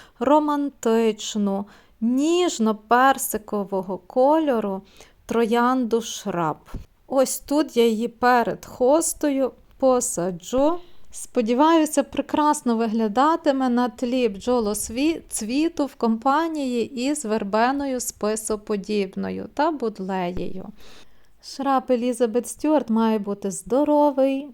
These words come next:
зимостійкий, дуже гарний, ніжний шрабик, високий. Єдиний його мінус — це гнучкі пагони, потребує опори. Але я саме таке хотіла.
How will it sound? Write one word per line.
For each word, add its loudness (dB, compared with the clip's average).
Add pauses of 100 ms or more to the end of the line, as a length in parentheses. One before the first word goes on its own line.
зимостійкий, -2 (560)
дуже 0
гарний, 2
ніжний 0 (560)
шрабик, 0
високий. 2
Єдиний 2
його 4
мінус — 0
це 0
гнучкі 0
пагони, 0
потребує -2
опори. -4
Але 0
я 4
саме 0
таке -6
хотіла. -10